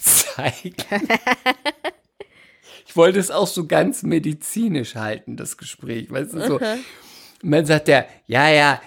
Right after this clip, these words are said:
Speaker 1: hier, das passt dazu, das, das ist ein Angebot, dann nimmst du das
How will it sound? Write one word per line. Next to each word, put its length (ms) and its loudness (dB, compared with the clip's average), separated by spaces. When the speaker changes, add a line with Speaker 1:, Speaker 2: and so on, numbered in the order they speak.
Speaker 1:
hier, 260 2
das 220 2
passt 280 0
dazu, 340 2
das, 320 2
das 160 2
ist 160 -8
ein 100 2
Angebot, 580 2
dann 120 4
nimmst 260 0
du 40 -2
das 240 -2